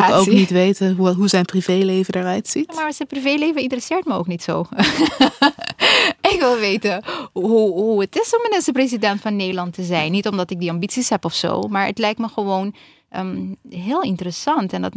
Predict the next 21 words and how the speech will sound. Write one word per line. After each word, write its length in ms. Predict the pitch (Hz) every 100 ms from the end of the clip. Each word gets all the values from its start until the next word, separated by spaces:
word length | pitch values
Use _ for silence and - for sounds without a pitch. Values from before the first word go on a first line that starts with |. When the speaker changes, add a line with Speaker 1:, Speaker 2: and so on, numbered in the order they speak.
| 180
Speaker 2:
dat 280 | 202 185 185
we 100 | 196
daar 200 | 202 240
niet 180 | 339 -
zo, 360 | - 220 214
zo, 220 | 202 -
want 960 | 196 196 - _ _ _ _ _ _ -
we 60 | 269
hebben 180 | 320
het 100 | 349
vaak 200 | - 277
over 160 | 277 -
andere 340 | 240 269 277
s-, 240 | 262 - -
eh, 140 | 196 214 208
staatshoofden, 1000 | 208 - 233 240 208 220 220 214 208 202
dat 120 | 196
die 120 | 175 165
er 140 | 165 165
lang 260 | 196 214
zitten. 760 | 185 202 202 208 202 202 202 208